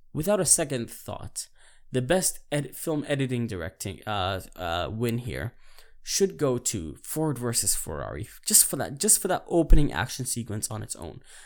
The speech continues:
But again, the entire film is, is amazing. We've got Michael McCusker here and Andrew Buckland who wrote this,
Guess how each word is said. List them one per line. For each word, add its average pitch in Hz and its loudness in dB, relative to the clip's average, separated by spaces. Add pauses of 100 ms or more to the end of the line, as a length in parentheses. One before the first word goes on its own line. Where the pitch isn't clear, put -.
(180)
But 123 -2
again, 62 -8 (280)
the 139 4
entire 147 8
film 143 4
is, - -2
is 110 -6
amazing. 123 0
We've 71 -8
got 101 -4
Michael 113 -2
McCusker 127 -2
here 127 -4
and 107 -8
Andrew 113 -4
Buckland 131 -2 (540)
who 120 -2
wrote 123 2
this, 131 2